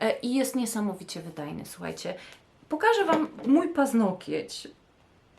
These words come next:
Tak, tu jest paznokieć, a pokazuję go dlatego, że dwa takie paznokcie, czyli taka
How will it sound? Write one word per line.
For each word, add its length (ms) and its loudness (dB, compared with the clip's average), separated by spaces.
Tak, 280 2
tu 160 -2
jest 200 2
paznokieć, 680 2
a 60 2
pokazuję 640 8
go 80 4
dlatego, 680 0
że 440 6
dwa 320 8
takie 240 -2
paznokcie, 840 2
czyli 240 0
taka 460 6